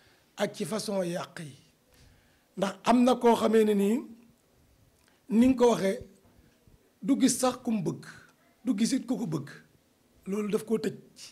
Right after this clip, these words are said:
Am koo xamee ni it gis na, bëgg na, kee bëgg na, ndaw si bëgg na, ku góor ki bëgg na. Waaye balaa yàgg rek, ngoro ga yàqu. Loolu day am ci, ci ñi am rab.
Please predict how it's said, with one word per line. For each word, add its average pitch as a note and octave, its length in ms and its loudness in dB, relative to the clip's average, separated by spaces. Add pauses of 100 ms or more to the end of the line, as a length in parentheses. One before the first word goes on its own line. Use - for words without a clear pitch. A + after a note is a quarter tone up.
(920)
Am C4 200 2
koo C#4 160 6
xamee A#3+ 260 4
ni A3+ 200 8
it A#3+ 100 -2 (1500)
gis - 260 4
na, B3 300 2 (840)
bëgg G#3 360 2
na, B3+ 120 8 (760)
kee C#4+ 260 8
bëgg C4+ 220 4
na, B3+ 160 6
ndaw B3 240 6
si A#3 100 0
bëgg G#3+ 240 2
na, C4 100 4
ku B3 120 -8
góor A#3+ 200 0
ki A3+ 80 -6
bëgg F3+ 240 -2
na. C3+ 80 -4 (640)
Waaye A#3+ 520 6 (100)
balaa B3+ 260 6
yàgg A3 200 6
rek, G#3+ 200 2 (140)
ngoro G3 240 0
ga D#3+ 120 -6
yàqu. - 260 -12 (1000)
Loolu G#3+ 460 4
day G#3 260 4
am G#3 200 0
ci, C4+ 260 -2 (180)
ci G#3+ 120 -14
ñi G#3 100 -8
am F3+ 200 -10
rab. D3+ 120 -12